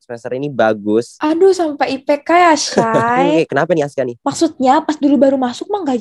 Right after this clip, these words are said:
Speaker 2: jago, Bi. Kalau jago mah gue udah langsung
Speaker 1: Demi apa?
Speaker 2: lulus dong.
Speaker 1: Iya juga sih, tapi kayak ngomongin tentang mahasiswa baru nih, gue jadi penasaran nggak sih, Ska?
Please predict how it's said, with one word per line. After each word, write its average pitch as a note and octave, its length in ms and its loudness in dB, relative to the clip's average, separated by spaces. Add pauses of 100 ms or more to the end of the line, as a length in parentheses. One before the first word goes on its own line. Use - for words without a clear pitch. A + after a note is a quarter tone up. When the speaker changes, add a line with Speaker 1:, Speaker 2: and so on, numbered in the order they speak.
Speaker 2:
jago, D4 480 0
Bi. D4+ 240 4
Kalau C4+ 240 -2
jago A3 280 -4
mah F#4 200 -4
gue G4 200 0
udah D4 60 2 (100)
langsung D#3+ 120 0
Speaker 1:
Demi D3+ 120 4
apa? F4+ 240 4
Speaker 2:
lulus D4 160 -10 (120)
dong. C#4+ 300 2 (180)
Speaker 1:
Iya E3 240 2
juga F#3+ 240 -2
sih, G#3 240 -6
tapi G3+ 320 -6
kayak F3+ 240 -4
ngomongin D#3 440 -6
tentang D3+ 280 -8
mahasiswa C#3 400 -8
baru G#2+ 440 -2
nih, E3 120 -8
gue F3 120 -6 (120)
jadi - 40 -12
penasaran C#3+ 520 -6
nggak A2+ 160 -8
sih, A2+ 80 -14
Ska? D3 240 0